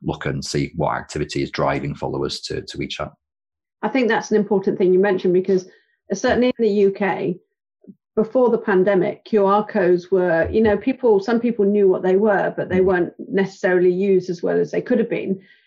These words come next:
Speaker 2: Now in the U K, after having things like, um, in the pandemic, like the N H S app and scanning when you go places, and you, we're all a bit more used to them now, but they're actually, um, heavily adopted in China, aren't they? They've
Speaker 1: Yep.
Speaker 2: always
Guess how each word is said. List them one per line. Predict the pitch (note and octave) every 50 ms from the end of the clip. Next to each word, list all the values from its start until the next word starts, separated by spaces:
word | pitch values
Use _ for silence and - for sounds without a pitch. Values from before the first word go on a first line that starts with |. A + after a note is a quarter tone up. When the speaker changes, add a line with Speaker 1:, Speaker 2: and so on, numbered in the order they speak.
| _ _ -
Speaker 2:
Now | A3 A#3 A#3+ B3 B3
in | A#3 A#3
the | A#3+ A3
U | G#3 G3+ G3+ G#3
K, | G3 - A3 A3+ A3 G3+ G3
after | F#3+ F#3 F#3+ F#3 - - F#3+
having | F#3+ G3 F#3+ F#3+ F#3 F#3 F#3
things | F#3 G3 F#3 F#3 F#3
like, | F#3+ G3 G3 F#3+ F#3 F#3 F#3 -
um, | G3 F#3 F#3+ F3+ F3 F3+ F3+ -
in | - G#3
the | G3
pandemic, | F#3 - G#3+ F#3+ F#3+ F#3+ G3 G3 G3 -
like | F3+ F3+ F3
the | F3+ F#3 F#3
N | F3+ F#3
H | F3 - - -
S | G3 F#3+ -
app | G3+ F#3 F#3 F#3 -
and | F3+ E3 F3
scanning | - _ - G#3 G3+ F#3+ F3+ F3+
when | F3+ F3+ F3+
you | F3+ F3+
go | F3 G3 F#3 F#3 F#3 F#3 F#3 -
places, | - F#3 F3+ F#3 F#3 F3+ E3+ E3+ E3+ E3 E3
and | D#3+ D#3 E3 E3+ - _ _ _ _ _ _ _ _ _
you, | - G3+ F#3
we're | G3+ G3+ G#3+ A3 G#3+ G#3+ G#3+
all | A#3 B3+ C4 C4
a |
bit | A3+ A#3 A#3 - -
more | G#3+ A3 G#3
used | A3 A#3 C#4+ D#4+ D#4 - -
to | -
them | G#3+ G3 F3+ E3+ -
now, | - - - - - F#3 F3 -
but | A3 A3 A3
they're | - A3+ A3+ A3 A3+
actually, | B3+ C4 - - - - C4+ B3 A3+ G3+ F#3+ F#3+ F#3
um, | - - G3+ G3+ G3 G3 F#3+ F#3 - _ _ _ _ _ _ _ _ _ -
heavily | - - C4 C#4 D#4+ D4+ C#4+ A#3+
adopted | A3 A3 A#3+ B3 - - - C4+ A3+
in | G#3 E3+ E3
China, | E3+ - F#3 D3 D3+ - E3 G3
aren't | G#3+ F#3 -
they? | - D#3+ F3
They've | F3+ G3 G3+ F#3+
Speaker 1:
Yep. | -
Speaker 2:
always | - A3 A3 G#3+ G#3 G#3 F#3+ G3 F#3+